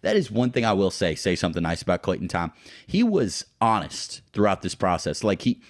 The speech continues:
he was. Like, and I think when he says those things about Rachel that he didn't say about the other women, we believe him, 'cause that's where we feel like he's at.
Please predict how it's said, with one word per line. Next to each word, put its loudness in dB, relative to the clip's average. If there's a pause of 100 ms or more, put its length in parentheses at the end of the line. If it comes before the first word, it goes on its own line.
(120)
he 2
was. 0
Like, -4
and -8
I -2
think -2
when 2
he 4
says 0
those -2
things 2
about -2
Rachel 0
that 2
he -2
didn't -2
say 0
about -2
the -2
other 0
women, 0 (160)
we 2
believe 2
him, -2
'cause -6
that's 0
where 2
we 0
feel 0
like 0
he's 0
at. -2